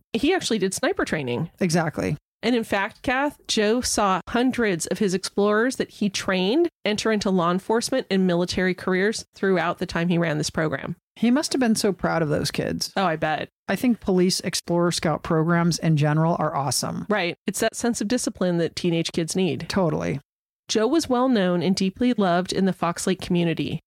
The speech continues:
Speaker 1: He was known as a hard worker who poured his heart and soul into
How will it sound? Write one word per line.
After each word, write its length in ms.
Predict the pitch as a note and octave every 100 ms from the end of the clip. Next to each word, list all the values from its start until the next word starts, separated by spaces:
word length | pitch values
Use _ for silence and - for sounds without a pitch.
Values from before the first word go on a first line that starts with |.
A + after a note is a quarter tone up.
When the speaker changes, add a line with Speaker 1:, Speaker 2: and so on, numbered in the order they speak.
| _ _ _
Speaker 1:
He 120 | - G#3+
was 140 | G3
known 160 | G#3 G3+
as 140 | G3
a 20 |
hard 340 | F3 F#3 A3+ A#3+
worker 460 | F3+ - F3+ F#3 -
who 80 | F#3
poured 400 | - G#3 G3+ G#3
his 180 | G#3
heart 380 | - - F#3+ G3+
and 140 | G#3+ G3+
soul 260 | - F#3+
into 260 | - F3+